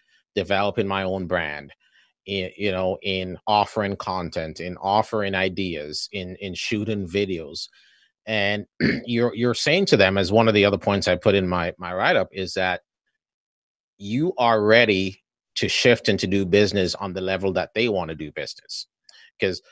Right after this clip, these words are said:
for example, I've had one client who's bought several car, cars from me. She works in a restaurant, so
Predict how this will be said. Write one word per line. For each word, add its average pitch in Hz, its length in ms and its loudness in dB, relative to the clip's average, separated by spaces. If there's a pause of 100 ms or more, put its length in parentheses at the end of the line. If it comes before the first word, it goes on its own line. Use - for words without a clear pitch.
(200)
for 117 100 0
example, 110 360 2
I've 104 120 2
had 117 200 2
one 95 460 4
client 90 420 0
who's 87 160 -6
bought 87 340 -6
several 95 340 -4
car, 85 340 -6 (300)
cars 82 260 -4
from 95 240 -6
me. 78 200 -14 (180)
She 104 220 -4
works 113 460 2
in 98 100 2
a 80 60 -2
restaurant, 90 720 0 (760)
so 92 580 2